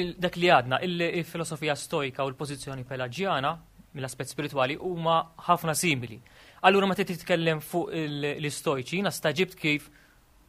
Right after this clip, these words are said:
ma, m'hemm l-ebda referenza li hemm min sar li tjaħsbuha b'dak il-mod. Il-kwistjoni pelagiana, dik li aħna nsejħula pelagiana, ġa mis-sena erbamija,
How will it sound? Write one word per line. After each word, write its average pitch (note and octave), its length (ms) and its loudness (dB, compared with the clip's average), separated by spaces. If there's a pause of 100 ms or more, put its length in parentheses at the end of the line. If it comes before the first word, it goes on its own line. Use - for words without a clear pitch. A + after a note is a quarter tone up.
(240)
ma, D#3+ 140 0
m'hemm D#3+ 1200 -4
l-ebda F3 320 4
referenza C3+ 640 0
li C3 160 -2
hemm D3+ 320 -4
min D3 160 -2
sar C3 400 2
li C3 160 -6
tjaħsbuha B2+ 460 -2
b'dak C3 260 0
il-mod. A#2+ 400 -6 (1700)
Il-kwistjoni F#3 560 0
pelagiana, D3+ 720 2
dik B2+ 120 -2
li C3+ 40 -6
aħna C3+ 140 -4
nsejħula C3+ 320 -6
pelagiana, D3 400 -6
ġa G3 160 -2
mis-sena D3+ 400 -2
erbamija, C3+ 640 2